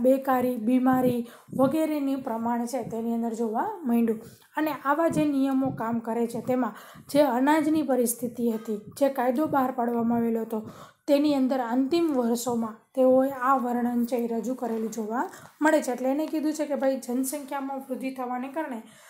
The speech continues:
બ-, બીમારી છે, ભૂખમરો છે, અ, બેકારી છે વગેરે વસ્તુ છે તેની અંદર જોવા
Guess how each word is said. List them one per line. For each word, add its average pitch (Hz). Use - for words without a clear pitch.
બ-, 254
બીમારી 262
છે, 247
ભૂખમરો 262
છે, 240
અ, 247
બેકારી 277
છે 262
વગેરે 320
વસ્તુ 262
છે 262
તેની 240
અંદર 233
જોવા 233